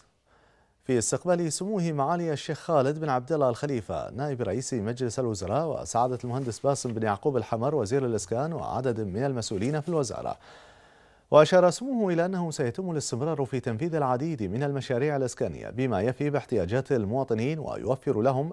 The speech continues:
السكن الكريم، وتواصل الجهود الرامية في رسم السياسات الإسكانية وتحقيق أهداف التنمية المستدامة، وأن الخدمات الإسكانية ستظل في مقدمة المشاريع ذات الأولوية في التنفيذ والتخصيص في برامج التنمية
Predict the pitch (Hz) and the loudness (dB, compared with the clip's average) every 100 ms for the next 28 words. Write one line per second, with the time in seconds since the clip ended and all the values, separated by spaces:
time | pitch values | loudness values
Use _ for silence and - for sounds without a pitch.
0 | 113 104 - 151 147 120 107 135 151 80 | -4 -4 -2 -2 0 -2 0 0 0 -2
1 | - - - - - - _ - 55 57 | -8 -20 -20 -20 -20 -20 _ -6 -6 -6
2 | 53 - - 101 117 - 107 95 110 127 | -8 -12 -6 0 0 2 0 0 2 4
3 | 120 117 143 151 151 170 151 135 - 139 | 4 4 2 2 -2 0 0 0 -2 -4
4 | - 120 101 151 147 156 135 - 117 123 | 0 0 2 -2 0 0 0 0 0 0
5 | 151 170 160 139 123 147 151 151 107 135 | -2 0 -2 -2 -2 -4 0 2 2 0
6 | 147 143 131 110 135 139 127 98 104 120 | -4 -2 0 0 0 0 0 0 -2 -2
7 | 113 107 104 - - - _ - 64 58 | 0 -2 -4 -14 -18 -20 _ -10 -8 -8
8 | - 107 104 98 113 123 113 120 101 117 | -6 -2 0 0 0 -2 2 2 2 2
9 | 151 147 120 110 131 127 143 135 104 104 | -2 -2 0 4 4 4 0 -2 0 -2
10 | 95 147 139 131 120 123 107 135 135 104 | -2 -4 -2 -2 -2 -2 2 2 2 0
11 | 147 - 151 143 147 113 64 - - 160 | -2 0 2 2 2 0 -4 -12 -6 -2
12 | 131 123 139 123 127 90 101 101 117 131 | -2 -2 -4 -4 -4 -6 -4 -6 -2 -2
13 | - 123 120 156 - 147 113 107 101 92 | -2 0 0 -2 -2 2 4 4 2 -4
14 | 90 104 85 78 | -6 -6 -6 -8